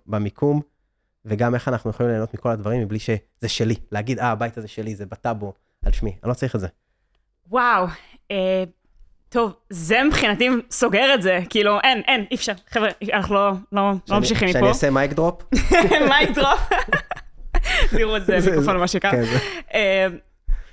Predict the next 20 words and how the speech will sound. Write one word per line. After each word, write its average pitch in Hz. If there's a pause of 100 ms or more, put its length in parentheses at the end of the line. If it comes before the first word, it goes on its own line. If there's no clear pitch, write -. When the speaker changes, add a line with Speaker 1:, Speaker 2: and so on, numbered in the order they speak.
(140)
Speaker 2:
זה 196
היה 196
פשוט 214
נפלא, 180 (360)
תודה 175
רבה 170
לך, 170 (560)
למדנו 170 (100)
המון, 175 (120)
ואיזה 170
כיף 220
שבאת, 208 (460)
תודה. 180 (1080)
Speaker 1:
תנסו, 127 (360)
מקסימום 117
זה 104
יצליח, 98
ממש 107
תודה 104
לך. -